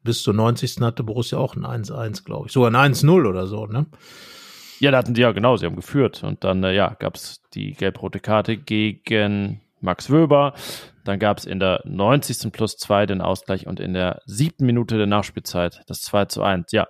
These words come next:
Speaker 2: das war so ein bisschen ein Knackpunkt der Saison, muss man auch sagen. Ähm, kurz vor Weihnachten mit drei Punkten mehr wäre die Lage wohl eine andere gewesen. Das Gefühl vor allen Dingen auch. Und, äh, ja, also wenn man überlegt, okay, wo ist die Mannschaft nachher eigentlich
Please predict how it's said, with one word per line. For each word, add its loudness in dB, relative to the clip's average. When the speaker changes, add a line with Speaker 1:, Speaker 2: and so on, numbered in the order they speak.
Speaker 2:
das 0
war 4
so 0
ein 0
bisschen -2
ein -8
Knackpunkt -2
der 2
Saison, 0
muss -10
man 0
auch 4
sagen. 2
Ähm, 2
kurz -4
vor 0
Weihnachten 0
mit -6
drei 4
Punkten 0
mehr 4
wäre -2
die 0
Lage 2
wohl 0
eine 2
andere 2
gewesen. 0
Das -4
Gefühl 2
vor 0
allen 0
Dingen 0
auch. 2
Und, -2
äh, 0
ja, 0
also -4
wenn 4
man -4
überlegt, 0
okay, -2
wo 0
ist -8
die -14
Mannschaft -2
nachher 0
eigentlich -6